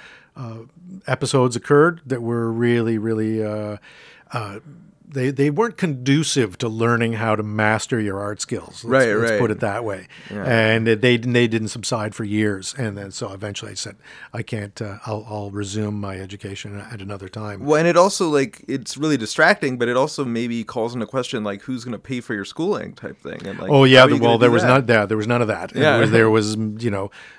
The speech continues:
Speaker 1: you know, me with summer jobs.
Speaker 2: Right.
Speaker 1: A-, and I, like, I've never not worked. I, I was, you know, the, our dad was cool and he would like, "Oh, you gotta work." And then we worked for him when we were little kids. And, you know, and, and I've probably been working since I was, like,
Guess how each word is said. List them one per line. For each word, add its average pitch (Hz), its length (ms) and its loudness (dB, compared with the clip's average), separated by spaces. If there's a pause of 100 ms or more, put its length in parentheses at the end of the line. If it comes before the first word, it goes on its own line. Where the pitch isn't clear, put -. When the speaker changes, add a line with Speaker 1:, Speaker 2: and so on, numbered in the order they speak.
(140)
Speaker 1:
you 131 100 -4
know, 104 80 -6
me 113 340 -2
with 110 160 0
summer 110 300 -2
jobs. 101 560 -2
Speaker 2:
Right. 139 300 2
Speaker 1:
A-, 113 40 -10
and 104 560 -4
I, 107 240 -4
like, 113 180 -8
I've 101 120 -8
never 107 500 0 (460)
not 113 340 0
worked. 107 640 -6
I, 107 180 -12 (260)
I 110 40 -12
was, 101 400 -10 (340)
you 127 120 0
know, 98 140 -4
the, 104 140 -8 (800)
our 196 120 -4
dad 147 220 4
was 117 100 -2
cool 160 360 2
and 135 80 0
he 127 60 0
would 131 140 -4
like, 123 160 -6
"Oh, 196 320 -4
you 165 120 -10
gotta 95 180 -2
work." 101 240 -2
And 160 100 -2
then 143 120 -2
we 135 140 4
worked 143 280 6
for 151 100 2
him 180 200 2
when 127 100 2
we 110 100 2
were 107 100 0
little 107 200 -2
kids. 101 340 -4
And, 107 180 -6 (380)
you 120 120 -2
know, 107 260 -2
and, 123 160 -6 (180)
and 123 140 -4
I've 117 100 -6
probably 131 340 0
been 131 200 -4
working 139 320 -4
since 139 240 -6
I 139 60 -4
was, 135 120 -6
like, 135 180 -4